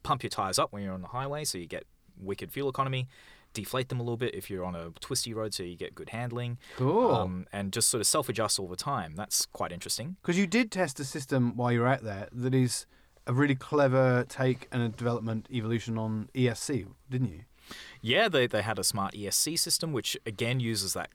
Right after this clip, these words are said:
Speaker 1: cloud data transmission, um, to see how much friction is on the road. So if it's been raining on one particular part of the state or whatever, uh, the roads might be slipperier.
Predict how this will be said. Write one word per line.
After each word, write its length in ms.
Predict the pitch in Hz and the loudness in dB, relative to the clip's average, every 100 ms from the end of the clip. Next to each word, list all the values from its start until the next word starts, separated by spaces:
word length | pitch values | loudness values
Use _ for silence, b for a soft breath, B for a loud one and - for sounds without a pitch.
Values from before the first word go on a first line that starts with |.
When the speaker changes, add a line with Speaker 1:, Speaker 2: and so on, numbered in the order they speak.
| _ | _
Speaker 1:
cloud 340 | - 110 101 82 | -4 -2 -2 -2
data 320 | 101 104 101 | 0 0 0
transmission, 640 | - 95 92 110 - 95 B B B B | -4 -4 -4 -4 -4 -6 B B B B
um, 440 | - 92 92 92 90 - | -4 0 0 -2 -4 -4
to 280 | - 104 98 | -2 -2 0
see 300 | - 113 107 101 | 0 0 -4 -4
how 120 | 127 | -2
much 160 | 120 - | -2 -2
friction 300 | 180 - 104 | 0 0 -2
is 100 | 101 | -4
on 80 | |
the 80 | 95 | -2
road. 240 | 107 120 - | -2 -2 -2
So 160 | 101 | -4
if 140 | 98 - | -4 -4
it's 200 | 101 - | -6 -6
been 240 | 113 101 | -6 -6
raining 340 | 104 131 117 90 | -2 -2 -2 -6
on 180 | 90 | -6
one 240 | 92 104 101 | -4 -4 -4
particular 400 | - 101 - 85 - _ - | -6 -8 -8 -10 -10 _ -8
part 300 | - 104 92 | -2 -2 -2
of 160 | 80 | -8
the 140 | - 78 | -10 -4
state 480 | - - 107 110 98 | 0 0 0 -4 -6
or 40 | |
whatever, 360 | 80 101 82 80 B B B B | -6 -6 -6 -10 B B B B
uh, 240 | 80 82 82 | -6 -6 -6
the 120 | 90 | -4
roads 200 | 101 95 | -2 -2
might 120 | 92 | -6
be 80 | 92 | -4
slipperier. 500 | - 143 - 76 | -4 -4 -4 -8